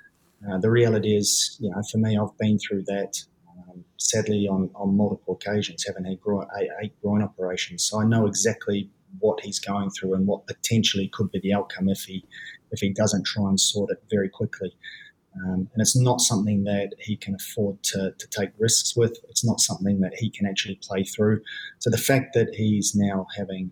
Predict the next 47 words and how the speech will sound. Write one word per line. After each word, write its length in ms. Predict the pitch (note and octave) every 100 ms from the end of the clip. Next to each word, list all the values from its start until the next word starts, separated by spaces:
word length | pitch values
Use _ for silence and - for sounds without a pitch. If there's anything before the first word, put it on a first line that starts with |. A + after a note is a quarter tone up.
| -
a, 160 | - -
a 40 |
solid 340 | - A#2 G#2 -
rest, 480 | G2+ G#2 - - - _ _ _ _ F#2
um, 200 | F#2+ G2 -
going 180 | A2+ G#2+
to 80 | -
Austria 520 | G#2 - - G2+ G2
for, 720 | - - G2 F#2 G2 F#2+ F2+ -
for 120 | - F#2
world-class 500 | G#2+ G2+ - G2+ -
treatment, 460 | - G#2 G2+ G2 F#2
I 60 | -
think 200 | G#2+ G2
is 140 | F#2 G2+
really 180 | F#2+
good. 240 | F#2 G2+ -
So, 360 | - G2+ G2+ G2 - - - _ -
look, 140 | A#2+
I, 240 | B2 A#2+ B2+
I 80 |
had 100 | A#2+
a 40 | A2
few 180 | A#2 A2+
texts 340 | B2 A2 -
with 120 | A2
him 120 | G#2+
a 40 | G2+
couple 260 | - -
of 60 | G2+
nights 320 | A2 A2 -
ago. 240 | A2 G#3+ G3+
He 100 | -
said 200 | - - _ -
that 280 | - -
better. 240 | G#3+ A3 G#2
He's 180 | G#2 -
gonna 240 | G#2 G2+ -
start 400 | - G#2+ G#2 -
getting 220 | G#2+ G2
back 240 | G#2 -
into 340 | G2 - F#2+ F#2
light 220 | G#2 G2 -
running. 360 | G2+ G#2+ A2+ G#2+ _ - - _ _ _
Um, 340 | F#2+ F2+ - F#2+
so 200 | - A2
hopefully, 720 | G2+ C#3+ C3+ A#2+ A2 A2 G2+